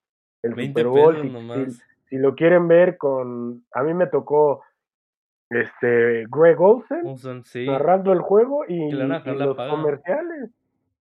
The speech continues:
Speaker 1: y los comerciales, señores, ahí ya lo, apúntenselo bien para el próximo año,
Speaker 2: Eh.
Speaker 1: veinte pesos, el Super Bowl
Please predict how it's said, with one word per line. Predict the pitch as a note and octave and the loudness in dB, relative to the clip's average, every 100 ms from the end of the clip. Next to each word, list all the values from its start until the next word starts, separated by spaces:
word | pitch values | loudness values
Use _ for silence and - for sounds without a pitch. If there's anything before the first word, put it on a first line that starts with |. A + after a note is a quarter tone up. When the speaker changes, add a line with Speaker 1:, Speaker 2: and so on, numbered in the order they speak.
| - | -12
Speaker 1:
y | |
los | C3+ C#3 | -6 -6
comerciales, | - D3 C#3+ C3+ E3+ C#4+ A3 | -4 -6 -6 -4 -6 -6 -8
señores, | C3+ B2 B2 A#2+ C3+ B2 | -6 -6 -8 -10 -12 -4
ahí | C#3 D#3+ E3+ | -2 -2 -2
ya | E3 F3+ | 0 2
lo, | G3+ E3+ _ _ - | 2 0 _ _ -6
apúntenselo | C#3 - F#3 G3 G3 D#3+ D3 | -4 0 2 2 2 2 0
bien | D#3+ D#3+ | 0 -2
para | E3 | -4
el | |
próximo | D3 D3+ D3 B2+ | -4 -8 -8 -8
año, | A#2+ G#2+ | -8 -8
Speaker 2:
Eh. | A2 | -8
Speaker 1:
veinte | D3+ F3+ E3+ | -6 -6 -10
pesos, | D#3+ F3+ F3 G3 - _ _ _ _ - | -8 -10 -8 -12 -14 _ _ _ _ -18
el | A#2 | -16
Super | A#2+ B2 B2+ C3 | -14 -8 -6 0
Bowl | D3 F3 G#3 | 2 4 2